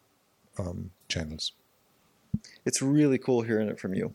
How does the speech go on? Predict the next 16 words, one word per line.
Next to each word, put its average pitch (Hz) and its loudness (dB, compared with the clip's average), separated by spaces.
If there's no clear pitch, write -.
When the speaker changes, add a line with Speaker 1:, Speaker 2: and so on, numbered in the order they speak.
Speaker 2:
you 117 0
know, 107 2
because 110 -2
you 107 4
articulate 104 0
it - -8
in - -6
a 98 -2
way 101 2
that 98 0
I 104 -2
know 104 -2
you 101 0
understand 101 -2
it. - -4
And 110 0